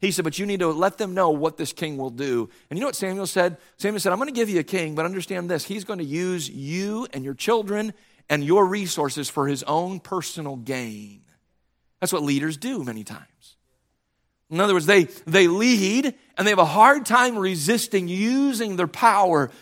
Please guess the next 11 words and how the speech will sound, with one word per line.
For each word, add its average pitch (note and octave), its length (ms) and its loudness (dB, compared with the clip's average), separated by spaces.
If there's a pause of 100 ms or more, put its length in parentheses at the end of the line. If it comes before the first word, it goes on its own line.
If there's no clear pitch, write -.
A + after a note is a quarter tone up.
(120)
using A3+ 480 2
their G3 140 4
authority E3 680 4 (260)
to, F#3 140 4
to F#3+ 140 -2
do E3 160 4
anything A#3+ 320 2
other G3 180 2
than E3 160 -2
bless D#3 280 2
themselves. A#2 800 -10